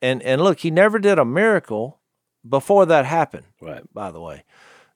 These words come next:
Speaker 1: till his baptism.
Speaker 2: That's true.
Speaker 1: Which is interesting. But I wanna read this because to throw this in,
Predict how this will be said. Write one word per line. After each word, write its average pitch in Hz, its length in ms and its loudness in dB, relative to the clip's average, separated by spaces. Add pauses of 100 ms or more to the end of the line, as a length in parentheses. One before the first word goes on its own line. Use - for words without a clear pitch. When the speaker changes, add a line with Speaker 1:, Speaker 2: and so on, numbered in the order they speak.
(160)
Speaker 1:
till 131 160 -2
his 107 100 -4
baptism. 104 640 -2
Speaker 2:
That's 98 100 -18
true. - 240 -10 (260)
Speaker 1:
Which - 200 -10
is 147 340 -8 (600)
interesting. - 560 -8 (380)
But 135 120 2
I 156 80 6
wanna 202 320 6
read 165 320 4
this 180 400 6
because 131 680 -2
to 120 120 -6
throw 147 280 2
this 160 320 2
in, 107 400 -2